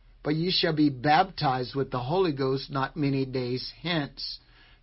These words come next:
Acts chapter one, verse four through five.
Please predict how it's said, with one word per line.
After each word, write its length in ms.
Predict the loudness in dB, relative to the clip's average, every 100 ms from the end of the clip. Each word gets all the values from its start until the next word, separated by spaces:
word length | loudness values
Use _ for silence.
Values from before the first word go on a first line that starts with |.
| -2
Acts 380 | -2 -2 -6 -6
chapter 460 | -2 -2 -2 -2
one, 500 | 0 2 0 -2 -6 -10 -20 -20 _
verse 260 | -2 -2 -4 -4
four 400 | 0 0 0 -6 -14 -20 -8
through 180 | -4 -4 0
five. 460 | 0 0 -2 -8